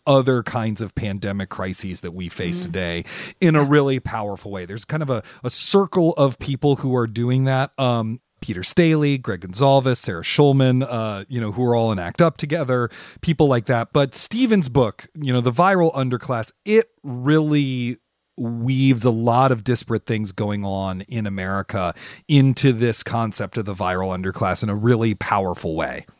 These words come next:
Speaker 2: I am absolutely sure of that. Uh, and I am very excited to hear this interview. But I believe that you have an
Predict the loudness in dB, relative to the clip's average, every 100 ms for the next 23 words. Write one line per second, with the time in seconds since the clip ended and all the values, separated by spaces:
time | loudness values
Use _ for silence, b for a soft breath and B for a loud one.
0 | _ _ _ b b b -4 -2 0 0
1 | 0 -2 -4 -4 0 2 2 4 4 2
2 | 2 -2 -2 -6 -4 -2 0 2 0 2
3 | 4 4 4 0 0 0 -2 -4 -4 -4
4 | -4 -4 -4 -4 -2 -2 -2 B B B
5 | _ 2 2 0 -6 -4 -4 -2 0 2
6 | 2 0 -2 0 0 0 0 0 2 0
7 | -4 -4 0 0 -2